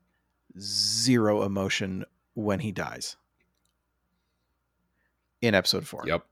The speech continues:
Speaker 2: you're right.
Speaker 1: Just, she shows nothing.
Speaker 2: She just
Speaker 1: Like,
Speaker 2: throws
Speaker 1: she
Speaker 2: a,
Speaker 1: shows a little bit
Speaker 2: throws
Speaker 1: when,
Speaker 2: a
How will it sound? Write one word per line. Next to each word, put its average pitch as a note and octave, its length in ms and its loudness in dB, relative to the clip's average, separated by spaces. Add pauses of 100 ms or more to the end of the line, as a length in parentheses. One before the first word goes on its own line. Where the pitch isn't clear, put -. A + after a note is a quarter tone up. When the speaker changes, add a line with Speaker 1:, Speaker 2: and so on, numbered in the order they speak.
Speaker 2:
you're D#2+ 160 -6
right. C#2+ 180 -4 (760)
Speaker 1:
Just, - 280 -4
she C#3 180 4
shows B2+ 400 4
nothing. G2+ 560 0
Speaker 2:
She - 140 -6
just F#2 220 0
Speaker 1:
Like, A#2 180 4
Speaker 2:
throws F#2+ 220 4
Speaker 1:
she F2+ 100 4
Speaker 2:
a, E2 60 2
Speaker 1:
shows A2 220 4
a A#2+ 60 4
little C#3 300 6
bit D#3 260 4
Speaker 2:
throws - 280 -8
Speaker 1:
when, A#2+ 180 4
Speaker 2:
a G#2 40 2